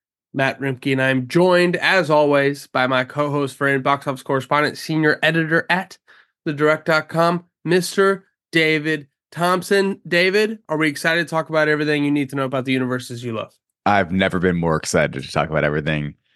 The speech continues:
Speaker 2: you need to know. This is going to be a fantastic episode. It's so lopsided. I absolutely love it. It was an incredible week for Marvel last week. Just the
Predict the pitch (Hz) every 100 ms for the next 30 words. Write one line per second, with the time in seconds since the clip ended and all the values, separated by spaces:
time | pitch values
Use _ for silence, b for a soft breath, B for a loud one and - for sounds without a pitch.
0 | _ - 85 82 80 82 82 82 95 113
1 | 117 98 101 90 92 90 95 90 92 92
2 | - 92 87 - - 92 90 90 - _
3 | - 107 - - 120 120 107 104 - -
4 | 110 107 110 104 90 - 90 - - 101
5 | 92 95 90 87 90 90 - 92 87 90
6 | 92 117 113 107 107 101 98 - 104 92
7 | 90 95 92 95 95 92 92 90 95 90
8 | - 101 - 104